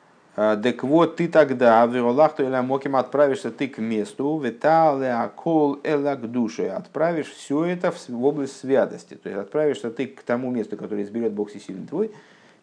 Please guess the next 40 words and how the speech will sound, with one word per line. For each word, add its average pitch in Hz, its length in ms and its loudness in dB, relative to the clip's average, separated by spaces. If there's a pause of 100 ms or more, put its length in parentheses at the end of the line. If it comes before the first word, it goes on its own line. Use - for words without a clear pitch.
(120)
И 180 120 2
вот 147 200 4
все, 170 260 0
что 131 180 -2
ты, 117 420 -2 (300)
с - 60 -20
чем 139 260 2
ты 123 140 -2
взаимодействовал, 139 840 -2
тогда 139 320 2
ты 139 120 -6
сможешь 127 480 -2
за 120 100 0
этот 127 240 -2
хвостик, 190 540 -4 (600)
за 113 160 -6
вот 113 140 -6
это 107 160 -4
вот, 98 240 -6
за 104 140 0
этот 95 260 0
рейшис, 110 540 -4 (400)
от-, - 320 -8
так 87 180 -4
я 90 140 -4 (260)
вроде 95 220 -10
понимаю, 98 400 -6 (360)
отправить 123 600 2 (240)
в, - 60 -18
в - 80 -20
по-, 160 280 4
в 151 80 -4
сторону 202 340 0
святости. 185 600 -6 (320)
То 127 80 -2
есть 123 180 -2
привлечь, 143 560 0
вовлечь 127 480 0
в - 60 -20
святость. 127 480 2